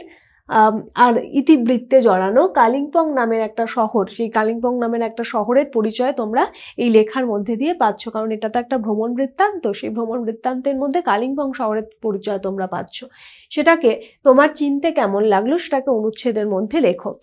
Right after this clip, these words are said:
তাহলে এভাবে বলতে পারো, কালিম্পং হিমালয় অঞ্চলের একটা প্রাচীন শহর। লেখকের বর্ণনায়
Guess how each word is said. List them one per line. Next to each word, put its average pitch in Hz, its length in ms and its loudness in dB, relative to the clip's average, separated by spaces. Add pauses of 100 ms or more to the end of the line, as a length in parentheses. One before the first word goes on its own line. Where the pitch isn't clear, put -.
(360)
তাহলে 294 240 6
এভাবে 285 240 2
বলতে 262 300 2
পারো, 311 220 0
কালিম্পং 247 580 4 (100)
হিমালয় 285 460 4
অঞ্চলের 233 560 2 (420)
একটা 240 280 4
প্রাচীন 254 500 2
শহর। 254 420 0
লেখকের 240 520 0
বর্ণনায় 214 540 0